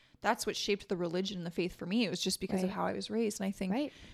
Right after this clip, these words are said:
Speaker 1: when I keep an open mind with everyone, I'm like, they were raised completely different.
Speaker 2: Right.
Speaker 1: And so we all have our belie-,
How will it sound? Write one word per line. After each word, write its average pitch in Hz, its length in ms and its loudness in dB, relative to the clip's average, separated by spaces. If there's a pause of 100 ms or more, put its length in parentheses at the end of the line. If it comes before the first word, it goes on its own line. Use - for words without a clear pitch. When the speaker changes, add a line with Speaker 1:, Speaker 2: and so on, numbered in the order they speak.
Speaker 1:
when 202 100 2
I 208 100 6
keep 233 220 -2
an 233 80 -2
open 214 180 -4
mind 196 220 0
with 196 160 -4
everyone, 226 400 8
I'm 226 80 8
like, 190 160 4
they 196 180 10
were 294 160 10
raised 220 460 10
completely 190 460 4
different. - 420 0 (240)
Speaker 2:
Right. 240 100 0
Speaker 1:
And 220 120 4
so 226 100 6
we 214 140 4
all 226 240 12
have 226 360 12
our 208 120 12
belie-, 196 240 4